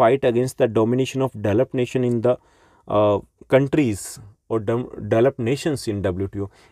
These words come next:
इसके साथ साथ गवर्नमेंट है, they should have, uh, they should tie up with the developing nations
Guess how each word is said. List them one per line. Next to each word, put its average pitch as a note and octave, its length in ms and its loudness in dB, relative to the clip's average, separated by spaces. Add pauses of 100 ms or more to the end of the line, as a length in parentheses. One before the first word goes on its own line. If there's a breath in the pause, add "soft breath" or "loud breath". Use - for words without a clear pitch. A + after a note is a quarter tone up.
इसके E3 220 2
साथ E3 160 2
साथ E3+ 160 -2
गवर्नमेंट C3+ 600 2
है, D#3+ 160 0
they C3+ 200 0
should C#3+ 280 0
have, - 280 -2
uh, G#2 460 0
they A2 220 2
should D#3 220 4 (120)
tie C#3 280 6
up - 40 -8 (120)
with A#2 140 -2
the B2 100 2
developing C3+ 500 -2
nations B2 420 -10